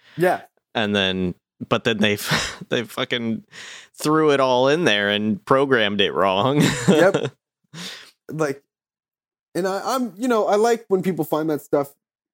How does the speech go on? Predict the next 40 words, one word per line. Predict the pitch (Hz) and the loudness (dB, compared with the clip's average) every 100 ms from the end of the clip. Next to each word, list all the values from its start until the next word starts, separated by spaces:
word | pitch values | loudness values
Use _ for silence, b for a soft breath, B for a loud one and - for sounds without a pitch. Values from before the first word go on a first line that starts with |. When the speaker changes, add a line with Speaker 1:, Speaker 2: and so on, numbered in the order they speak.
| _ _ - | _ _ -8
Speaker 1:
in | 147 127 | -6 0
data | 139 135 | 0 2
mines | 127 120 120 120 131 | -2 -4 -4 -6 -8
and | 123 | -8
things | 123 120 | -6 -4
like | 113 101 | -6 -4
that, | 107 95 - | -6 -6 -10
'cause | 123 | -16
it's | - | -6
like, | 127 | -4
Speaker 2:
Mm-hmm. | 120 190 | -2 0
Speaker 1:
"Oh, | 156 | 0
they | 170 | -2
might | 214 196 | -2 0
be | 175 | 2
working | 143 139 139 | 2 0 -4
on | 123 | -2
this." | 131 143 _ _ _ _ _ | -4 -6 _ _ _ _ _
But | 180 170 | -6 0
then, | 262 254 226 156 | 0 0 -6 -2
like, | 175 151 - _ _ _ _ _ | -2 -2 -10 _ _ _ _ _
when | 151 190 | -2 0
you | 202 | 0
see | - 240 | -2 0
that | 208 | -2
stuff | - 180 165 | 0 -2 -2
in | 165 | -2
there, | 139 131 131 | 0 0 0
and | 147 147 | -2 -2
then | 139 139 | -2 0
you | 151 | 0
have | 147 | 0
things | 165 156 | -2 -2
like | 151 147 | -2 -2
these | 135 139 | -4 -4
black | 123 139 156 - | -4 -2 -2 0
hole | 170 196 | 2 4
bugs | 139 110 107 | 4 0 -2
that | 110 95 | -4 -2
happen, | 120 107 123 120 156 | -4 -4 -4 -4 -4